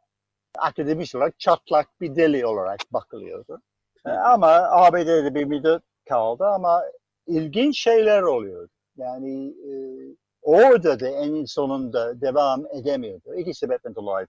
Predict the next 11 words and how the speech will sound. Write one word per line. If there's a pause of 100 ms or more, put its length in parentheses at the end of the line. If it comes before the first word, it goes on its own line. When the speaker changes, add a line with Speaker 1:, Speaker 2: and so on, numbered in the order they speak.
Speaker 1:
e, (340)
edemiyordu.
O
zaman (320)
Ronald
Reagan
iktidardaydı
ve (320)
Jeff, (220)
yani
Reagan'ın